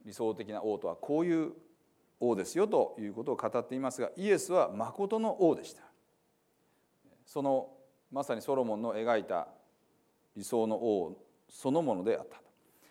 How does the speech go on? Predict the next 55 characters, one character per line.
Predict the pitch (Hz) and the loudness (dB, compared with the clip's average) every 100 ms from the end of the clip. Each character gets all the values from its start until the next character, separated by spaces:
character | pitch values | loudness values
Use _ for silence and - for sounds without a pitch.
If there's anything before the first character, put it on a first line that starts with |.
| _ _ _ _ | _ _ _ _
ま | 147 | 4
た | 156 | 6
ソ | 156 226 | 10 10
ロ | |
モ | 202 147 | 10 8
ン | |
は | 156 180 110 | 8 8 6
自 | 113 147 | 0 -2
分 | 208 220 | 0 0
の | 208 | 0
知 | 196 - | -2 0
恵 | 214 | 0
に | 185 | 0
従 | 143 - 180 190 185 | 0 4 6 8 6
う | |
こ | 180 | 4
と | 226 | 2
が | 117 | 2
で | 120 | 0
き | 156 | -2
な | 117 | -4
か | |
っ | - | -6
た | - | -16
ん | |
で | - | -20
す | 190 | -18
ね。 | 202 _ | -18 _
ソ | - 226 | 2 4
ロ | 214 | 4
モ | |
ン | 185 | 6
は | 190 156 - | 6 6 4
こ | 202 | 4
れ | |
だ | 220 | 4
け | 220 | 4
の | 226 | 0
知 | 180 220 | -2 -2
恵 | |
者 | 233 185 | 0 2
で | 143 | 4
あ | |
っ | 151 - | 2 0
て、 | 180 185 113 - - - | 2 4 2 -2 -20 -8
世 | 123 | 2
界 | 175 208 | 6 6
中 | 208 | 6
の | 208 | -4
知 | - 214 | 0 4
恵 | |
を | 185 131 | 6 6
集 | - 160 | 4 -2
め | 127 | -2
て、 | 127 110 - | 2 0 -2